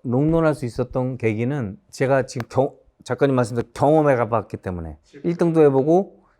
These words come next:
Speaker 1: 실패도 해보고 이랬기 때문에 정신적으로 견뎌낼 수 있었던 하나의 계기 같아요. 그래서 이제 정립을 시켜나갔죠, 저 같은 경우는.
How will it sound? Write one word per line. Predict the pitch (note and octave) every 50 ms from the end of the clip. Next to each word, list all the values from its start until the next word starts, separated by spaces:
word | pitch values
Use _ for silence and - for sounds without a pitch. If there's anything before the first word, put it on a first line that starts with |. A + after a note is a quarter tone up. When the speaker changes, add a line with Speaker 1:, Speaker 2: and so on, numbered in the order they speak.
| _
Speaker 1:
실패도 | - - G3 - - E3 D3+ C3+ C3
해보고 | B2+ A#2 A2 G2 F2 D#2+ D#2 D#2+ - _ _ _ _ _ _ _ _ _ _ -
이랬기 | C#3 C3+ D3 C#3+ C#3+ C3
때문에 | - C#3+ C3 C3 C3 D3 D#3+ F3 F3+ F3 - _ _ _ _ _ _ _ _ _ -
정신적으로 | - C3 C3 A#2+ C#3 C3+ C3 C#3+ B2+ A#2+ B2+ C3 C#3 C3+ A#2+ G#2 - - _
견뎌낼 | - B2+ B2 B2 C#3+ C3 C3 B2+
수 | B2+ -
있었던 | A#2 G#2 - C3 B2+ - C3+ B2+ B2+ B2+ - - _ _ _
하나의 | - - C#3+ D3 D3+ C3+
계기 | C3 - A#2+ A#2 B2+ B2+
같아요. | A#2 G2 - - F#2+ E2+ D#2+ D#2 - _ _ _ _ _ _ _ _ _ _ _ _ _ _ _ _ _
그래서 | - B2 A#2 C3 B2+
이제 | B2 A#2+
정립을 | A2 - - - D#3 F#3 F#3+ F#3 F3+ E3+ E3 D3+
시켜나갔죠, | D#3 - - D#3+ C#3+ A#2 G2+ F#2+ F#2 F2+ - - F2 E2+
저 | D#2+ F2+
같은 | F2+ F2 E2+ - F#2 F2
경우는. | D#2+ D#2+ D#2 D2+ D2+ D2+